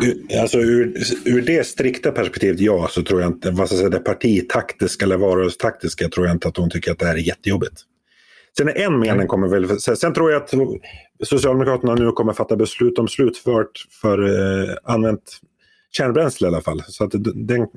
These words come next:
Speaker 1: surdegen kan, eh, nu slängas in i ugnen.
Speaker 2: Mm. Och det är ju inte oviktigt för Socialdemokraterna.
Speaker 1: Absolut inte. Det har ju varit en... Jag tror att det,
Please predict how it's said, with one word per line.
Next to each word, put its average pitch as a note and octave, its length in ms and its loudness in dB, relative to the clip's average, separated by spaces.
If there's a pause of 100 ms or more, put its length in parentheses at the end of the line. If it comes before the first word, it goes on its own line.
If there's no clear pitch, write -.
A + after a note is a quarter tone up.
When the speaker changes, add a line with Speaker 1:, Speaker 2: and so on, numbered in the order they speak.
Speaker 1:
surdegen G#2+ 1040 2
kan, F#2+ 320 0
eh, E2+ 60 0 (1300)
nu F#2+ 100 0 (840)
slängas G2+ 460 2
in G2 140 2
i F#2+ 40 2
ugnen. F2+ 340 0 (960)
Speaker 2:
Mm. C3 200 2
Och E3+ 160 0
det G#3+ 220 0
är G#3 60 0
ju F#3+ 180 2
inte D3 200 2
oviktigt C3 540 0 (260)
för A#2+ 140 2
Socialdemokraterna. A2+ 720 0 (520)
Speaker 1:
Absolut A2+ 460 0
inte. F2 200 0
Det F#2 100 0
har F#2+ 160 2
ju F2+ 60 2
varit E2 220 -4
en... E2 160 0 (420)
Jag G2+ 100 -2
tror A#2+ 120 4
att G2+ 140 -2
det, A2+ 200 2